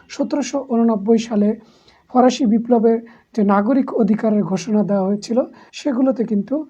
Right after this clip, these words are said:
এই মানুষের সমতা বা সমান সুযোগ সুবিধার যে দাবি, সেটির সোচ্চারতা বা সেটি সৃষ্টি করার জন্য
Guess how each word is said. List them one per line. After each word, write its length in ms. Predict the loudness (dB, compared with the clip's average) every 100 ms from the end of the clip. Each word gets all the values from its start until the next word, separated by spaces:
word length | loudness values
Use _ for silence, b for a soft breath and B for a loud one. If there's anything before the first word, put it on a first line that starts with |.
| b b
এই 100 | 2
মানুষের 380 | 2 2 0 -4
সমতা 580 | -6 0 0 0 -4 -6 b b -6
বা 120 | -4
সমান 540 | -4 -2 0 2 0 -6 -10
সুযোগ 320 | -2 0 0
সুবিধার 480 | -2 -4 0 0 -2
যে 140 | -4
দাবি, 440 | -4 -4 -2 -4 -4 B B
সেটির 460 | -6 -2 0 -2 B B
সোচ্চারতা 840 | -8 -6 -6 0 2 2 -2 -6 -8 b _
বা 100 | -6
সেটি 500 | -2 -2 2 2 0 B B _ _ _ -14
সৃষ্টি 400 | -4 -4 -2 0
করার 340 | 2 2 0
জন্য 420 | 0 0 0 -2